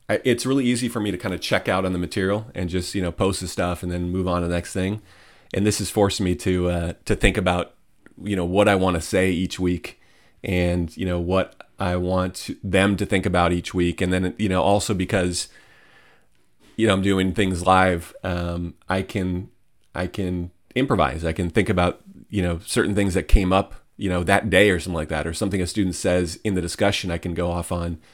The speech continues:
And they very quickly realize they can just say, like, three words and they can get me to go off on a rant. So, <laughs> you know, there, there's a little manipulation going on there, but, uh, but it's, it's just been, it's been really fun, and it, it's helped me kind of fill the, the hole that, uh, was made when we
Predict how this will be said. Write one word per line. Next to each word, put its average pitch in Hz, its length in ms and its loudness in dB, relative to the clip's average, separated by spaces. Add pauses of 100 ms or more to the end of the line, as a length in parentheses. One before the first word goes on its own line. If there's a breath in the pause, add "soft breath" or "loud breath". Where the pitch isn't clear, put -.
(360 soft breath)
And 90 360 -2
they 117 120 4
very 117 200 6
quickly 104 260 0
realize 92 380 2
they 95 120 0
can 92 140 -6
just 85 180 -4
say, 90 120 0
like, 82 160 0
three 92 140 2
words 82 300 0
and 87 80 -2
they 80 100 -4
can 92 120 -6
get 82 140 -2
me 90 80 0
to 87 60 -2
go 87 140 0
off 87 160 -2
on 90 60 -2
a 85 80 -2
rant. 87 260 -2
So, 87 220 -2 (380)
<laughs> - 340 -14
you - 100 -6
know, 90 120 -2
there, 98 180 0
there's 123 240 4
a 135 40 6
little 147 140 10
manipulation 113 520 6
going 92 200 2
on 90 140 2
there, 87 160 -2
but, 95 200 0
uh, 92 340 0 (500 soft breath)
but 117 140 4
it's, 120 180 2
it's 120 240 2
just 147 180 0
been, 117 220 2
it's 107 100 -4
been 110 140 -2
really 110 200 2
fun, 104 240 0
and 92 100 0
it, 92 180 -4
it's - 340 -4 (200)
helped 104 240 -2
me 98 260 -2
kind 95 220 -4
of 87 60 -6
fill 98 300 0
the, 90 240 -2 (100)
the 98 120 -6
hole 98 340 2
that, 85 260 -4 (200)
uh, 87 400 -6
was 87 180 -4
made 85 240 -2
when 87 120 -6
we 82 220 -6